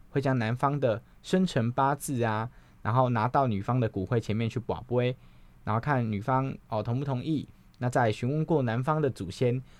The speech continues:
同意之后呢，就会决定要迎娶的日子。那再来就是跟我们正常的习俗很像，就再来就是订婚嘛。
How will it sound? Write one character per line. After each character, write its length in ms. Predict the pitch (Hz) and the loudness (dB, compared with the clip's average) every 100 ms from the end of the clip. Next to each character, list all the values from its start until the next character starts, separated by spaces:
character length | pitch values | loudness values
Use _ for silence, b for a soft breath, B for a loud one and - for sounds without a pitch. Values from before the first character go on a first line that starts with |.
| B | B
同 200 | B 160 | B 0
意 80 | 220 | 0
之 160 | 175 175 | 2 2
后 160 | 185 | 4
呢， 160 | 151 123 | 4 2
就 140 | 127 | 4
会 80 | 131 | 2
决 200 | 127 107 | 2 -2
定 200 | 110 135 | -2 0
要 280 | 127 110 104 - | 2 2 0 -2
迎 180 | 123 | -2
娶 160 | 180 - | -2 -4
的 140 | 92 | -4
日 160 | 104 110 | -4 -6
子。 240 | - 90 - - - - | -8 -10 -12 -20 -18 -6
那 100 | 156 | 0
再 160 | 190 | 2
来 200 | 143 101 | 2 0
就 120 | 101 131 | -2 -4
是 140 | 123 | -2
跟 260 | 117 117 123 b b | 0 2 0 b b
我 80 | 117 | -2
们 140 | 117 | -2
正 160 | 123 160 | 0 -2
常 180 | 117 98 | 0 0
的 140 | 98 | -2
习 160 | - 110 | -4 -4
俗 160 | 123 | -2
很 100 | 87 | -2
像， 160 | 92 110 | -2 -2
就 80 | 110 | -2
再 140 | 120 | -2
来 60 | 101 | 0
就 100 | 110 | -2
是 160 | 123 | -4
订 240 | - 143 107 | -4 -4 -2
婚 180 | 127 | -2
嘛。 240 | 127 120 | -2 -4